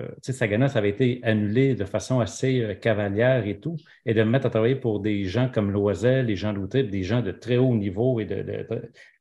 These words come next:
mais c'est, c'est un, un autre coup pour la confiance, euh, narrative, la confiance du dessinateur que j'étais, tu sais, dans le sens, « OK, ouais, je suis peut-être pas tout à fait, euh »,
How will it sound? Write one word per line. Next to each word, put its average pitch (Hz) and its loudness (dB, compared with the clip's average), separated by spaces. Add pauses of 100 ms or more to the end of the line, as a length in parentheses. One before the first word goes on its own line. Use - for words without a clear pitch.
mais 101 0
c'est, 101 -6
c'est - -4
un, 113 2
un 123 4
autre 143 4
coup 165 0
pour 123 0
la 110 2
confiance, 131 -2
euh, 104 0
narrative, 113 0
la 104 0
confiance 110 -2
du 104 -6
dessinateur 117 -2
que 113 -2
j'étais, 101 -2
tu 151 -8
sais, 135 0
dans 107 -2
le 101 -2
sens, « 120 -2
OK, 107 -6
ouais, 123 2
je - -4
suis - -8
peut-être 107 -4
pas 135 -2
tout - -6
à 107 0
fait, 135 -4
euh », 131 -4